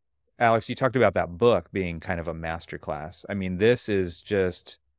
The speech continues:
this could be transformative for people's businesses. Uh, this could be, the kind of information that you're sharing is,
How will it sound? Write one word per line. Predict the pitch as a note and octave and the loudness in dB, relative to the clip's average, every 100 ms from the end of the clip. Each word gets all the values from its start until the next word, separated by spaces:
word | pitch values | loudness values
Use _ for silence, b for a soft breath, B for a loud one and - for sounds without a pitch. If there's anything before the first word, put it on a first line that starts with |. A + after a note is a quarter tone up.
| _ _ _ _ _ _ | _ _ _ _ _ _
this | A2 G2+ A2+ - | -8 -2 -2 -2
could | - G#2 | -4 -2
be | G2 | -4
transformative | - G2 E2+ - F2+ D#2 C#2+ - | -4 -4 -4 -4 -6 -4 -10 -16
for | - - F#2+ | -20 -8 -8
people's | - F2+ E2 D#2 | -6 -8 -8 -6
businesses. | G2+ G2 G2+ F#2+ G#2 G#2 G#2+ - | -4 -4 -6 -6 -4 -4 -6 -10
Uh, | - F#2 D#2+ | -8 -6 -6
this | F2 F#2+ - - | -4 -4 -4 -8
could | - F#2 | -6 -8
be, | D#2+ F2+ C2+ | -6 -6 -6
the | G2 | -8
kind | - G#2+ G2+ F#2+ | -4 -2 -2 -2
of | |
information | F#2 F2+ F#2 F2+ - G2 | -4 -6 -8 -8 -8 -8
that | C#2+ | -8
you're | E2 | -8
sharing | E2+ - E2 F2 G#2 | -6 -6 -6 -6 -8
is, | A2 F#2 - | -8 -8 -8